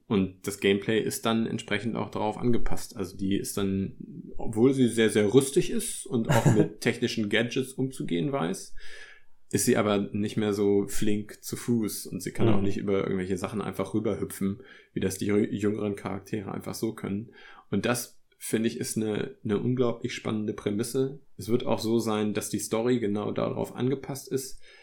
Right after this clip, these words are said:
Speaker 1: dass es eigentlich egal ist, welchen Charakter zu einem beliebigen Zeit-, du zu einem beliebigen Zeitpunkt spielst. Und die Zwischensequenzen werden dann entsprechend so angepasst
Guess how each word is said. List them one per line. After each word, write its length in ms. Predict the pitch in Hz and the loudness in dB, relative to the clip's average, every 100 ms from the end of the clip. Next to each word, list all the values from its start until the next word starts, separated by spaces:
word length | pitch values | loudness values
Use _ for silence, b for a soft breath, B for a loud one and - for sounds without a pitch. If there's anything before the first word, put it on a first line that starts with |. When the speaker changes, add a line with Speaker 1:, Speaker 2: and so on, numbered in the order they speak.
| B - | B -2
Speaker 1:
dass 160 | 104 | -2
es 180 | - - | -2 -4
eigentlich 640 | 110 110 131 131 127 - | 0 2 2 0 -2 -2
egal 420 | 113 98 104 123 107 | -4 0 0 0 -2
ist, 420 | 104 - - - | -6 -10 -14 -8
welchen 320 | 110 98 104 | -4 -2 -2
Charakter 640 | - 107 107 - 101 104 - - - _ - | -2 -4 -6 -4 -2 -2 -4 -16 -20 _ -10
zu 120 | - | -2
einem 180 | 95 92 | -2 -2
beliebigen 500 | 95 98 98 98 95 | -2 -2 -2 -4 -6
Zeit-, 260 | 107 - - | -6 -6 -6
du 80 | |
zu 140 | 101 101 | -4 -4
einem 120 | 98 | -2
beliebigen 420 | 95 101 98 95 | -2 -2 -2 -2
Zeitpunkt 420 | 92 104 98 - - | -4 -8 -8 -12 -12
spielst. 480 | - 101 117 - b b b b - | -4 -4 -4 -8 b b b b -8
Und 160 | 101 | -4
die 420 | 104 98 98 92 98 - - - - - | 0 2 2 2 0 -6 -12 -14 -16 -16
Zwischensequenzen 1000 | - 120 117 117 113 104 101 110 101 - | -2 0 0 -4 -2 -2 -2 -4 -6 -4
werden 220 | 101 95 | -2 -2
dann 180 | 110 107 | -2 -4
entsprechend 500 | - - 117 - 104 | -6 -6 -4 -4 -4
so 220 | 101 101 110 | -2 -2 -2
angepasst 640 | 110 117 - 117 - - | -2 -2 -2 -6 -8 -18